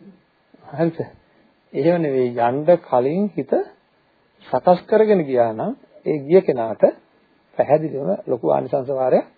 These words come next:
ගන්න පුළුවන්කම තියෙනවා. ඉතින් ඒකින්ද අභිධර්මයේ දන්න අය ජීවිතේ ඒක හැබැයි ප්‍රායෝගිකව යොදාගත්තොත් විතරයි. ජීවිතයේ අත්‍යවශ්‍ය තැන්වලදී චේතනා සකස් කරගන්න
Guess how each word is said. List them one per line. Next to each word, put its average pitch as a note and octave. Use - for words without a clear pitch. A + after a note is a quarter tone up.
ගන්න B2+
පුළුවන්කම A#2+
තියෙනවා. -
ඉතින් -
ඒකින්ද C3
අභිධර්මයේ D3+
දන්න C3
අය A2
ජීවිතේ C3+
ඒක B2+
හැබැයි D3+
ප්‍රායෝගිකව C3+
යොදාගත්තොත් D#3
විතරයි. D3+
ජීවිතයේ C3
අත්‍යවශ්‍ය C#3
තැන්වලදී C3
චේතනා E3
සකස් F3
කරගන්න D#3